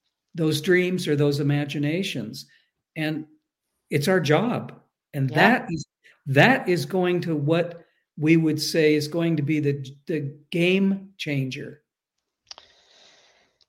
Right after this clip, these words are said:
Speaker 2: You know, and the s-, the scary part of that is that there is a lot of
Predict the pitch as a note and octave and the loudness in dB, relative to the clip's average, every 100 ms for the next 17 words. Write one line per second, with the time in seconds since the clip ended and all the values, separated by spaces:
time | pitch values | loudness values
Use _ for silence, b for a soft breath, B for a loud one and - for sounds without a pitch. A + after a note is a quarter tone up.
0 | _ - A#3+ G3+ G3+ G3 - F3+ F#3+ - | _ 2 6 6 6 -2 -10 -2 -2 -2
1 | - A#3 D4+ C4 - A3+ A#3 D#3+ C3 D3+ | 0 2 2 0 4 6 6 2 4 2
2 | - - _ _ _ _ G3 F#3+ - F3+ | 0 -14 _ _ _ _ -4 -4 2 4
3 | E3 D#3+ - - _ _ _ - G3+ G3 | 4 2 -4 -20 _ _ _ -2 2 2
4 | - G3 F#3+ F3+ F#3 F#3+ G#3 F3 | 0 -2 -2 -2 4 4 4 0